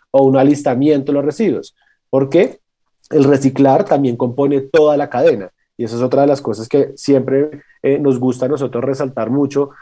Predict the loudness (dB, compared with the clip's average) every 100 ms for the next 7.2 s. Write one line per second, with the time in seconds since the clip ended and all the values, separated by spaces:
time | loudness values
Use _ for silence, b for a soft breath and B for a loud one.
0 | B -4 -2 2 2 2 0 -2 -6 -4
1 | -6 -4 -10 -6 -8 -10 -4 -4 0 2
2 | 2 2 -2 -4 -2 -2 -2 -4 -6 -4
3 | -2 -2 -2 0 0 0 -4 -4 -2 -2
4 | -2 -2 -4 -4 -2 0 2 0 _ _
5 | _ -2 0 0 0 2 2 0 -2 0
6 | 0 0 -4 -4 -4 0 2 2 2 0
7 | 0 -6